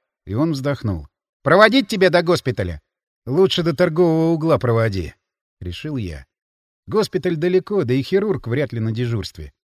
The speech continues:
Проще раскошелиться. «Лады!» — не стал отказываться Денис в такой малости.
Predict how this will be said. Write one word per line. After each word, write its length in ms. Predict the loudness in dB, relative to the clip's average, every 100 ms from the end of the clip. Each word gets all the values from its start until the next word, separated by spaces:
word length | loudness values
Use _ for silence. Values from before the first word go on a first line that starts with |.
| _ -6
Проще 380 | -2 0 2 0
раскошелиться. 880 | 0 -2 -4 -2 -4 -6 -10 -18 -20 _ _ _ -6
«Лады!» — 580 | 2 4 6 4 2 0 _ _ -12
не 140 | -10
стал 260 | -6 -2 -2
отказываться 580 | -2 -2 -2 -2 -4 -4
Денис 360 | -2 -2 -4
в 60 | -6
такой 300 | -8 -6 -4
малости. 560 | -4 -4 -10 -16 -18